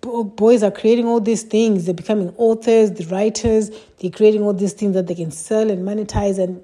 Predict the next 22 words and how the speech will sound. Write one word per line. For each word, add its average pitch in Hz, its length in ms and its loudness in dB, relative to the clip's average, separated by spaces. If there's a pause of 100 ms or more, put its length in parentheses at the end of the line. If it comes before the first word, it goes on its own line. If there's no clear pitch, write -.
(140)
you 269 120 0
know, 196 300 0
even 254 280 -4
if 233 120 -4
you 233 40 -10
come 226 220 -4
at 196 160 -2
me 202 180 0
and 185 140 -2
say, 185 380 -2 (540)
you're 185 100 -6
money 185 280 -2
focused 190 600 -4
or 165 120 -6
money 180 240 -6
driven 180 460 -4
or 170 320 -4
we 170 280 -4
are 180 140 -8
abusing 175 460 -8
the 160 100 -8
children. 180 420 -8